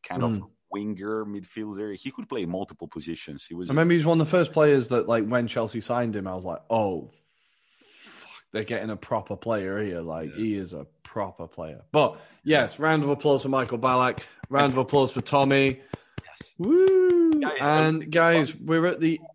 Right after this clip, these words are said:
Speaker 1: Before Rory says, "Sends you off," I will say goodbye to you,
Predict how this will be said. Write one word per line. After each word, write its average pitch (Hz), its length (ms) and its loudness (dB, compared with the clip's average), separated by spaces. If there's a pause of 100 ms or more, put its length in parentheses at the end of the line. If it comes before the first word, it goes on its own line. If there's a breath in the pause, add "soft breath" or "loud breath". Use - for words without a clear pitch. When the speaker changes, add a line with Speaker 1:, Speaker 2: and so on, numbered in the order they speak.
(140)
Speaker 1:
Before 160 380 -4
Rory 151 500 -4 (140)
says, 143 360 -6 (120)
"Sends 143 360 -10
you 131 240 -10
off," 123 520 -10 (240)
I 117 80 -12
will 117 160 -10
say - 160 -10
goodbye 123 560 -8
to - 180 -16
you, 123 300 -10